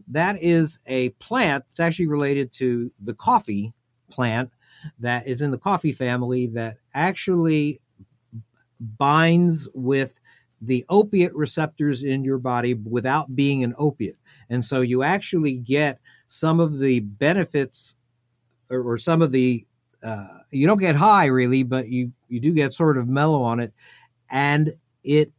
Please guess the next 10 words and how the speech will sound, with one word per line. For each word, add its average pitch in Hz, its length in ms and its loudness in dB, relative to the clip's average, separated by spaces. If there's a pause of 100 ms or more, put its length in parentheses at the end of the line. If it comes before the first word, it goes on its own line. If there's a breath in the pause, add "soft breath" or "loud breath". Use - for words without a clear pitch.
actually 135 460 -2
decreases 131 640 0
your 131 320 2
desire 123 760 0 (220)
for 120 160 0
heroin 131 840 4
and, 107 200 -6
and 120 120 -2 (120)
other 143 360 4 (300 loud breath)
major 123 800 2